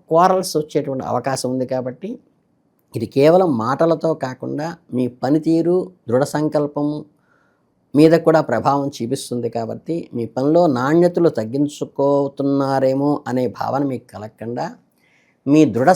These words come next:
సంకల్పంతో ఆత్మసాక్షి చెప్పినది అనుసరిస్తూ మీరు నిశ్చయమైన అభిప్రాయంతో ముందుకెళితే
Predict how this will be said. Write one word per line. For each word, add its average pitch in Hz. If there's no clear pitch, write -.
సంకల్పంతో 160
ఆత్మసాక్షి 165
చెప్పినది 143
అనుసరిస్తూ 143
మీరు 131
నిశ్చయమైన 175
అభిప్రాయంతో 135
ముందుకెళితే 131